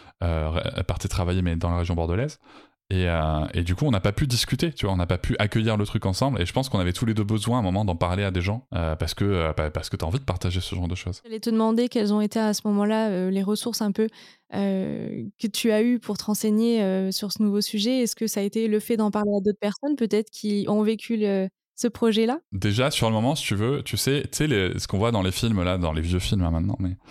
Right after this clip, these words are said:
Speaker 1: dans les films, tu vois, le mec qui court dans la rue en disant, « Elle est enceinte, machin et tout », tu vois, c'est une vieille scène de, de, de film.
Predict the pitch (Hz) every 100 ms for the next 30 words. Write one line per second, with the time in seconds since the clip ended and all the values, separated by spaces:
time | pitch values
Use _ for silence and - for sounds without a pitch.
0 | - - - 90 90 120 104 104 90 95
1 | - 92 92 - 98 90 85 87 101 90
2 | 85 90 110 131 143 139 - 151 151 147
3 | 139 120 127 - 139 135 135 139 135 110
4 | 107 - - 85 98 104 - 110 95 87
5 | - - 90 - 131 135